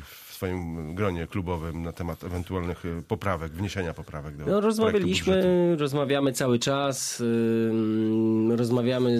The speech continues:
Speaker 2: z urzędnikami, z panem prezydentem, ym, sze-, je-, jest część już uwzględniona, o część jeszcze naszych poprawek walczymy. Nie chciałbym się jeszcze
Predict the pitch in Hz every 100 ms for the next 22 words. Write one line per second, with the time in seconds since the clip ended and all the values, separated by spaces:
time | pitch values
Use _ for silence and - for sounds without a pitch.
0 | 117 107 117 117 120 120 135 123 127 117
1 | 110 107 107 123 127 123 120 120 117 117
2 | 113 113 113 110 110 110 101 - - -
3 | - _ - - - - 147 127 123 135
4 | 143 151 151 - 151 143 139 131 131 120
5 | 127 131 156 156 147 127 120 139 127 -
6 | 127 - 120 120 117 117 117 113 120 117
7 | 110 117 120 165 151 135 135 147 120 123
8 | - 120 240 135